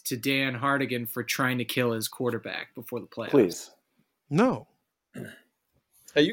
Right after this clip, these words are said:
Speaker 3: I
Speaker 4: got
Speaker 3: don't, even
Speaker 4: Minshew,
Speaker 3: if I'm
Speaker 4: man.
Speaker 3: not
Speaker 4: You're all
Speaker 3: watching the
Speaker 4: good.
Speaker 3: football, I'm not watching the football team ever again, but that's still, I still want the Eagles to perish. I don't, like, no, I'm not happy for
Speaker 4: <laughs> Yeah.
Speaker 3: n-, none of that.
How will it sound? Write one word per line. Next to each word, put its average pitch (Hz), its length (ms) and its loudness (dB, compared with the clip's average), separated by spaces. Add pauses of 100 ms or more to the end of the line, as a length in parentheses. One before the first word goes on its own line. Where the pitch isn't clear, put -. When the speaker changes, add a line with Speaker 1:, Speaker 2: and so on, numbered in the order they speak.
Speaker 3:
I 208 60 4
Speaker 4:
got 262 60 4
Speaker 3:
don't, 262 100 4
even - 100 4
Speaker 4:
Minshew, 277 200 2
Speaker 3:
if - 60 0
I'm 262 60 6
Speaker 4:
man. - 80 4
Speaker 3:
not 262 140 4
Speaker 4:
You're 190 80 2
all - 80 6
Speaker 3:
watching - 160 0
the 139 80 6
Speaker 4:
good. 131 80 8
Speaker 3:
football, - 200 -4 (320)
I'm 214 140 2
not 302 180 2
watching 277 280 2
the 208 60 0
football 247 300 2
team 247 220 0
ever 240 140 2
again, 247 200 0
but 240 80 0
that's 240 220 0
still, - 240 -2
I 196 80 2
still 254 420 2 (800)
want 160 420 0
the 151 140 -2 (100)
Eagles 185 380 -2
to 131 100 -6
perish. 175 560 -2 (140)
I 196 140 4
don't, 330 280 2
like, 233 260 2 (120)
no, 285 180 0
I'm 226 240 2
not 294 240 0
happy 247 380 0
for 247 220 2
Speaker 4:
<laughs> - 0 -
Yeah. 208 140 4
Speaker 3:
n-, 262 140 -4
none 247 320 2
of 285 120 4
that. 135 260 0